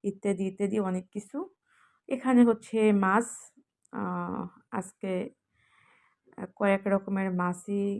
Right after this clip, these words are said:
আনা হয়েছে, কারণ গত সপ্তাহে বাজারে হচ্ছে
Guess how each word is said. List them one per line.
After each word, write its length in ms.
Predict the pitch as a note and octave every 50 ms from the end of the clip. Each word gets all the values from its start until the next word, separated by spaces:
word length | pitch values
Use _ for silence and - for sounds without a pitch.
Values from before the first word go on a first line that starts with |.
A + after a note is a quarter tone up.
| B3+ - _ _ _ _ _ _ _ _ _
আনা 240 | G#3 F#3+ F3+ F3+ F3+
হয়েছে, 300 | F3 F#3 F#3 F#3 - - B3+
কারণ 360 | B3 B3 G#3 F#3 - - F3 F3 F3+ F#3 - _ _ _ _ _ _ _ _ _ _ -
গত 240 | F#3 F#3+ F#3+ F#3 G3
সপ্তাহে 460 | F#3 - G#3 G3+ - _ G#3 G3 F#3+
বাজারে 420 | F3+ F#3 F3+ F3 F3 F#3 F3+ F#3 F#3
হচ্ছে 360 | F#3+ F3+ F3+ - - -